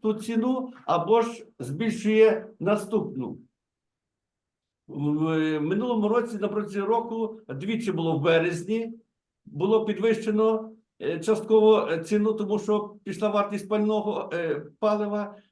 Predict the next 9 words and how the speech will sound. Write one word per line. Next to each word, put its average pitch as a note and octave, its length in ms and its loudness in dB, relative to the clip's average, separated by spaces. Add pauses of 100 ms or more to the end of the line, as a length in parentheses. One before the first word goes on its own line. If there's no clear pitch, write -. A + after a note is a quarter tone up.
(100)
і G3 140 0
в F3+ 100 -2
грудні, F#3 460 -2
двадцятого F#3 520 -2
грудня, B2+ 440 -2 (540)
е, C#3 500 -4
пішло F3 300 0
збільшення. D#3+ 800 -4
Невеличке, B3+ 960 0